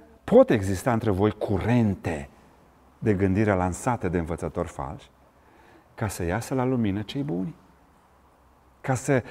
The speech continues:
îi stimuleze, să-i antreneze pe cei care vor să-și dezvolte discernământul. În alte cuvinte, prezența erorilor de învățătură ascute gândirea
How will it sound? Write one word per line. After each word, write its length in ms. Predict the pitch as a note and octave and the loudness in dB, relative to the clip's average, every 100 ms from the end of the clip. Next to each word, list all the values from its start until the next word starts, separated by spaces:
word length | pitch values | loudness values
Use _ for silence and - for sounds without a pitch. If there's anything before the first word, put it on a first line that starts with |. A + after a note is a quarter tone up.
| - | -8
îi 140 | - A#2+ | 0 0
stimuleze, 800 | - - C3+ B2+ B2 E3+ A#2+ F#2+ | 0 -2 2 2 2 0 0 -2
să-i 180 | - | -2
antreneze 800 | B2+ B2 - A2+ G#2+ E3+ G#2+ F2+ - - - | 0 0 0 0 0 0 -2 -6 -8 -16 -8
pe 100 | - | -2
cei 240 | A2 D3+ C#3 | 0 0 0
care 320 | A#2 A2 F#2+ - - - | 2 2 2 -2 -20 -10
vor 440 | D#2 G2+ A#3 D#3+ | -2 8 8 8
să-și 260 | G#2+ A2+ F#2 | 2 0 6
dezvolte 520 | G2+ F#2 F2 D#2+ G2 | 6 8 4 4 4
discernământul. 920 | G2+ - - D#3 E3+ F#3 G3+ G3 B2 - - - _ _ _ _ _ _ _ _ - - | 2 0 0 0 2 2 0 -2 -6 -8 -20 -20 _ _ _ _ _ _ _ _ -20 -4
În 160 | A#2 C#3+ | 4 6
alte 240 | D#3+ D#3 | 6 4
cuvinte, 640 | - C#3 A#2+ G#2 F2+ F#2 - - - - | 4 2 4 2 2 -4 -6 -18 -20 0
prezența 760 | A#2+ A2 F#2+ F#3 F#3+ - E3+ F3 - - | 4 4 4 2 2 0 -4 -4 -14 2
erorilor 640 | C3 B2 C#3+ D#3 B2 A2 | 6 8 8 8 8 6
de 100 | G2+ | 8
învățătură 920 | G#2+ G2+ G#2 - G2 D#3 A#2+ D2+ D#2+ - _ _ _ _ _ _ _ _ _ _ _ _ - | 6 6 4 4 0 2 0 -2 -8 -12 _ _ _ _ _ _ _ _ _ _ _ _ -2
ascute 520 | A2 - - B2+ C3 | -2 -2 -2 4 6
gândirea 640 | A#2 B2 A2+ D3+ G#2 C#2+ | 8 8 8 6 6 0